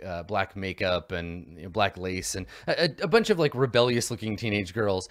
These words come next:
but they're all, like, really, uh, like, drawn to and, and paying attention to this, this other girl who's up on stage, and she's, like, waving and, like, talking to people, and,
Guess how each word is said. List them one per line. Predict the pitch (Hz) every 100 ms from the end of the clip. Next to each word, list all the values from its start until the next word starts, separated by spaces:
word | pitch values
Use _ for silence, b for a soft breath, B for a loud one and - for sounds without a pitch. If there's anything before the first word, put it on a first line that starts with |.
| B
but | - 190
they're | 156
all, | 160 170
like, | 123 113 -
really, | 104 120 160 165 156 143 131
uh, | 113 107 101 95 95
like, | 95 85 90
drawn | 110 113 120 120 110
to | 127 110
and, | 101 98
and | 92 -
paying | 107
attention | 98 98 87 85
to |
this, | 82 -
this | - 87
other | 90 87
girl | 90 87
who's | 87 87
up | 87
on | 82
stage, | - 85 80 B B B
and | 185
she's, | 202
like, | 202
waving | 127 120 117 113 107
and, | 107
like, | 104
talking | 98 95 101 92
to |
people, | 95 90 92 87 82 - -
and, | 92 87 85 82